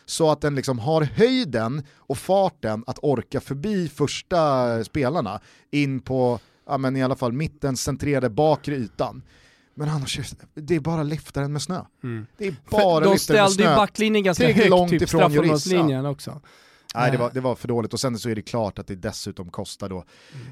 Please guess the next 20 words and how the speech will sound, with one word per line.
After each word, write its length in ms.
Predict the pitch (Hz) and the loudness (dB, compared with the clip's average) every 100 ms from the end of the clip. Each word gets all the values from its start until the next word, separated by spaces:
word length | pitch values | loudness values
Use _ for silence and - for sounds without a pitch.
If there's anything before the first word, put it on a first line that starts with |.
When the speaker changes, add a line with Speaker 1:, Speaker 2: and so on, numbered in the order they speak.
| - | -6
Speaker 1:
ett, 240 | 120 - | -6 -6
ett, 280 | 120 - - | -8 -8 -6
eh, 180 | 113 107 | -4 -4
fyra 380 | - 131 113 104 | -2 -2 -2 -4
två 260 | - 110 | -6 -6
mål. 400 | 117 123 107 101 | -4 -4 -4 -4
Och 300 | 101 101 101 110 - | -4 -4 -6 -10 -4
på 100 | 139 | 0
tal 200 | 151 143 | 2 2
om 100 | 139 | 2
Robin 220 | 139 131 | 2 0
Olsen, 280 | 156 143 120 | -2 -4 -4
att 100 | 123 | -4
han 120 | 143 | -4
ändå 300 | 151 143 143 | -4 -2 -2
liksom, 360 | 135 - 135 123 - _ _ | -2 -2 -2 -4 -10 _ _
Speaker 2:
Han 160 | 190 170 | -10 0
tar 200 | 220 220 | 4 6
Speaker 1:
jag 120 | |
Speaker 2:
ändå 100 | 214 | 6